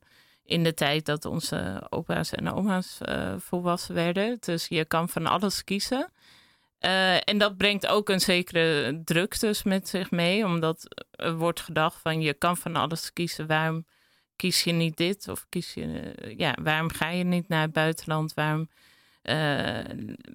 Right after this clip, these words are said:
blijf je je hele leven in één dorp wonen?" Dat soort beelden kunnen ontstaan. Ehm, maar daarnaast zien we dat het echt toch wel een stuk lastiger is geworden om bepaalde stappen te zetten. Dus, eh, we,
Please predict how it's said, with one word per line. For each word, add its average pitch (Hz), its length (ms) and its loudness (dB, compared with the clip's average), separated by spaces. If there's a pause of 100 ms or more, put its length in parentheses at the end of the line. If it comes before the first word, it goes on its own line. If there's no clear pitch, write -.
blijf 165 340 0
je 160 400 2
je 160 80 2
hele 165 360 2
leven 160 680 0
in 165 260 0
één 160 440 -2
dorp 190 640 0
wonen?" 165 800 0
Dat 175 220 -4
soort 180 300 -6 (180)
beelden 185 480 2
kunnen 190 580 0
ontstaan. 185 580 0 (1120)
Ehm, 185 680 4 (380)
maar 202 300 2
daarnaast 202 460 2
zien 226 240 4
we 208 80 4
dat 196 200 2
het 202 140 -6
echt - 380 -2 (220)
toch 226 220 2
wel 190 400 4
een 185 80 0
stuk - 280 2
lastiger 170 880 0
is - 140 0
geworden 156 360 0
om 160 140 0
bepaalde 151 760 -2
stappen - 460 -2
te 202 120 0
zetten. 175 400 0
Dus, - 280 -4
eh, - 80 -8
we, 101 920 -2